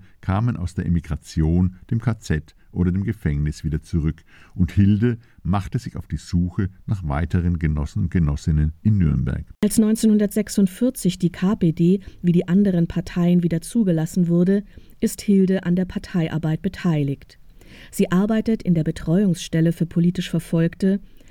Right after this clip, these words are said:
Speaker 2: und wird nach deren Auflösung vom Finanzamt übernommen.
Speaker 1: Doch neunzehnhunderteinundfünfzig erfolgte der Strafbefehl. Sie hätte am siebten neunten neunzehnhunderteinundfünfzig bei der Firma Kugelmüller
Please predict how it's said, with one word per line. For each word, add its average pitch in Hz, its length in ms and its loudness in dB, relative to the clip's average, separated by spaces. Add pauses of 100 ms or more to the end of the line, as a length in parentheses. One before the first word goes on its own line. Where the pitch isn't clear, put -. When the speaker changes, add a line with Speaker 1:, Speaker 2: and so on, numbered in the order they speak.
(100)
Speaker 2:
und 185 240 4
wird 185 320 2
nach 180 160 2
deren 170 320 0
Auflösung 202 800 2 (320)
vom 202 240 2
Finanzamt 151 800 2
übernommen. 147 640 0 (280)
Speaker 1:
Doch 120 320 4
neunzehnhunderteinundfünfzig 98 1400 2
erfolgte 85 480 0
der 95 100 -2
Strafbefehl. 76 880 -4 (420)
Sie 113 200 4
hätte 113 240 0
am 104 80 2
siebten - 500 0
neunten 90 540 2
neunzehnhunderteinundfünfzig 80 1300 -2
bei 80 120 -2
der 78 100 -2
Firma 87 460 0 (260)
Kugelmüller 80 760 2